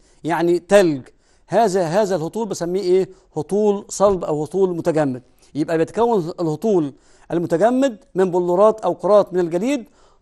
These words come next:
تصل لسطح الأرض عندما تكون إيه؟ درجة حرارتها أقل من الصفر.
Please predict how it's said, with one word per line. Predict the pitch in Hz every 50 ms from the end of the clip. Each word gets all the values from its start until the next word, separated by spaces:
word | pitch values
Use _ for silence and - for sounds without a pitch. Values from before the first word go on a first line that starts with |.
| _ _ -
تصل | 240 254 - 226 220
لسطح | 190 160 240 - -
الأرض | 208 - 226 233 196 220
عندما | 196 185 190 180 220
تكون | 185 202 220 226 196
إيه؟ | 208 214 220 226 214 - -
درجة | - 175 196 214 202 -
حرارتها | - 180 180 214 214 208 202 -
أقل | 156 - - 202 208 196 185 185
من | 196 208 214 -
الصفر. | 156 - - 196 180 - -